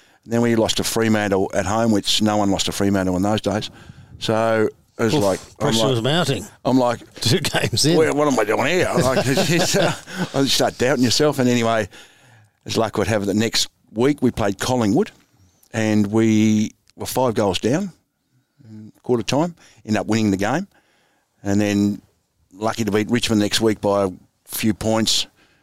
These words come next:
Speaker 1: drew with Essendon, who were a really good side at the time. Then we went to Perth and lost to the Eagles,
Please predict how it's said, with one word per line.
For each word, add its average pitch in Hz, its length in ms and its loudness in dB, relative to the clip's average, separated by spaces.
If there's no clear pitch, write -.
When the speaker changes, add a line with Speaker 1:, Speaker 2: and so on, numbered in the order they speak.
Speaker 1:
drew 117 200 2
with 104 140 4
Essendon, 101 340 2
who 92 120 0
were 92 80 2
a - 20 -2
really 92 180 0
good 90 140 -4
side 104 220 0
at 95 80 -2
the - 100 -12
time. 101 480 -2
Then 107 100 -2
we 113 100 0
went 104 200 0
to - 60 -8
Perth 107 560 0
and 98 140 -4
lost 117 280 0
to 113 40 0
the 101 120 2
Eagles, 107 460 0